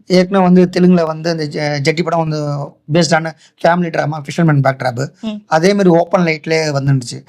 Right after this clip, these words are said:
Speaker 2: ம்.
Speaker 1: So என்னதான் நம்ம வந்து ஓப்பன் லைட்ல வந்து நம்ம ஷூட் பண்ணாலும்
Speaker 2: ம்.
Speaker 1: அது சினிமாட்டோகிராஃபிக்கு நேம் எதுவும் வராது.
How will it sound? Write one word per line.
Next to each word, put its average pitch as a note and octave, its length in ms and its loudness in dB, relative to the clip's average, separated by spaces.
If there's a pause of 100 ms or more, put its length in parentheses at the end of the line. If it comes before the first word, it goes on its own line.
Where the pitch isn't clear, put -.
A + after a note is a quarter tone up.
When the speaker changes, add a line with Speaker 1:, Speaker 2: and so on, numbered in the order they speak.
Speaker 2:
ம். A3 80 -12
Speaker 1:
So G#3 80 -12
என்னதான் F#3 320 2
நம்ம F#3 180 0
வந்து E3+ 440 4
ஓப்பன் E3 280 0
லைட்ல D3+ 300 -4
வந்து D3 280 -4
நம்ம C#3+ 200 -4
ஷூட் C#3+ 240 -4
பண்ணாலும் C#3+ 440 -4
Speaker 2:
ம். G#3+ 220 -10
Speaker 1:
அது D#3+ 300 -2
சினிமாட்டோகிராஃபிக்கு D#3+ 520 0
நேம் D3 320 0
எதுவும் C3 220 -6
வராது. B2+ 380 -4